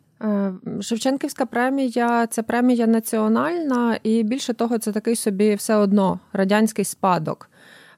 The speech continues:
Е, це, знаєте, як ці всі титули для артистів, оце там народний, заслужений, якісь медалі. Ну, це ж теж усе придумано у совку.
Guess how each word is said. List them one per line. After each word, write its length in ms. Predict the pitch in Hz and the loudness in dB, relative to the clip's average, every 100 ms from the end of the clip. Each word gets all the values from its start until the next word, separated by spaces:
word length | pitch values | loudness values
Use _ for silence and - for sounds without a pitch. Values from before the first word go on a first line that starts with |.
| 214 | -2
Е, 260 | 196 196 190 | 2 2 0
це, 220 | 214 208 | 0 2
знаєте, 540 | 214 233 247 233 208 | 4 4 2 2 0
як 400 | 196 202 202 - | 2 2 0 -4
ці 320 | - - 220 | -10 -2 0
всі 420 | 214 - 226 208 196 | 0 -2 -2 0 0
титули 580 | - 233 226 185 185 | 2 2 2 0 0
для 180 | 180 185 | 0 0
артистів, 760 | 180 175 - 247 294 226 - 175 | 2 0 0 0 0 -2 -4 -6
оце 180 | 180 180 | -6 -4
там 200 | 175 175 | -2 0
народний, 720 | 180 185 247 277 220 190 185 | 2 4 6 4 4 2 2
заслужений, 880 | 190 185 - 208 269 233 196 190 180 | 0 -2 -2 0 2 2 2 2 0
якісь 320 | 185 226 - | -2 -4 -2
медалі. 540 | 202 190 226 262 214 | -2 0 0 0 0
Ну, 120 | 190 220 | 0 -2
це 100 | 262 | -4
ж 120 | - | -4
теж 180 | 302 277 | -4 -2
усе 200 | 220 214 | -2 -2
придумано 720 | - 220 233 226 240 214 190 | -2 0 0 2 2 2 0
у 100 | - | -2
совку. 540 | - 208 185 - 165 | -2 -2 -2 -4 -4